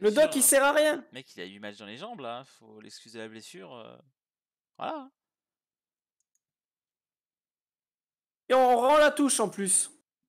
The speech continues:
Speaker 2: Bah, il avait rien. Quatre zéro.
Speaker 1: Tu penses que si j'insulte Esposito, ça marche aussi ? Bah, faudrait peut-être, White Knight, faudrait peut-être, hein, parce que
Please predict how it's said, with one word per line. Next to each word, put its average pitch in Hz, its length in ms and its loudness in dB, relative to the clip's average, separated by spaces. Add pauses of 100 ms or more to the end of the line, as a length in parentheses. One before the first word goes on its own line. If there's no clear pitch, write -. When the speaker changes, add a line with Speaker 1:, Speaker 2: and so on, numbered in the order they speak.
(3250)
Speaker 2:
Bah, 120 220 -6
il 143 100 -2
avait 156 220 2
rien. 139 280 -2 (1400)
Quatre 277 180 0
zéro. 254 540 4 (520)
Speaker 1:
Tu - 100 -20
penses - 220 -20
que 117 80 -20
si - 120 -18
j'insulte 113 320 -20
Esposito, 117 360 -20
ça 127 120 -18
marche - 140 -20
aussi ? - 140 -20
Bah, 120 100 -12
faudrait 151 280 -10
peut-être, 247 320 -12
White 160 140 -16
Knight, 127 200 -16
faudrait 175 220 -20
peut-être, - 320 -20
hein, 175 100 -20
parce 143 180 -20
que 127 100 -20